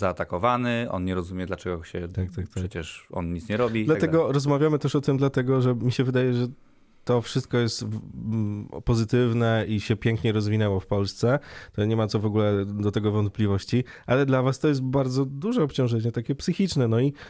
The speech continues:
Speaker 2: właśnie potem trzeba, mm, gdzieś wylądować. Zastanawiam się, co ty robisz w momencie, kiedy, wiesz, kończy się trasa, już,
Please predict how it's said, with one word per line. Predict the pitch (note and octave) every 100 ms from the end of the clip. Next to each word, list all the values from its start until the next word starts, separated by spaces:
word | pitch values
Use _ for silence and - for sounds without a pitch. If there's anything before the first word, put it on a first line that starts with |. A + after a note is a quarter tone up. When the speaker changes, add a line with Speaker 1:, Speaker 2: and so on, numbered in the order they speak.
| -
Speaker 2:
właśnie | B2 A#2+ C3
potem | B2+ A#2+ B2+ A#2+
trzeba, | - A#2+ A#2 A#2+ A#2 G#2+
mm, | G#2+ G#2+
gdzieś | G#2 B2
wylądować. | B2 B2+ B2+ A2+ F#2+ -
Zastanawiam | G2+ G2 A2 - B2 B2 A#2+
się, | B2+ - - - - -
co | C3+
ty | - C#3+ C#3
robisz | B2+ C#3 B2 G#2+ G#2
w |
momencie, | G#2 G#2+ G#2+ G#2+
kiedy, | F#2+ G#2 G2 G2+
wiesz, | G2 F2+
kończy | - B2+ A#2+
się | A2
trasa, | G#2 A#2 A#2+ A#2
już, | A2 A2